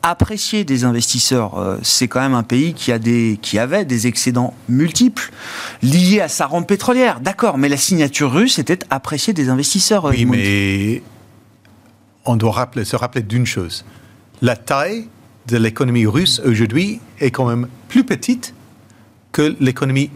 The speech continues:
Speaker 2: espagnole. D'accord ? Cent cinquante millions d'habitants en Russie, à peu près quarante millions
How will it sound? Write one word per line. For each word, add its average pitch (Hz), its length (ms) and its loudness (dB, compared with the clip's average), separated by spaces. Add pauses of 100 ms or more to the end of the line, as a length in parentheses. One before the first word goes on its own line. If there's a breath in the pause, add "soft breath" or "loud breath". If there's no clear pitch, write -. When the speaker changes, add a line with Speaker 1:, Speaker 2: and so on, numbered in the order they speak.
(100)
Speaker 2:
espagnole. 127 540 -2 (720)
D'accord ? 196 380 -2 (520 loud breath)
Cent 277 240 0
cinquante 202 360 -2
millions 151 400 0 (100)
d'habitants 135 640 -2
en 117 120 2
Russie, 214 460 2 (480)
à 131 80 -4
peu 160 140 -2
près 170 200 -4
quarante 170 420 -6
millions 143 400 0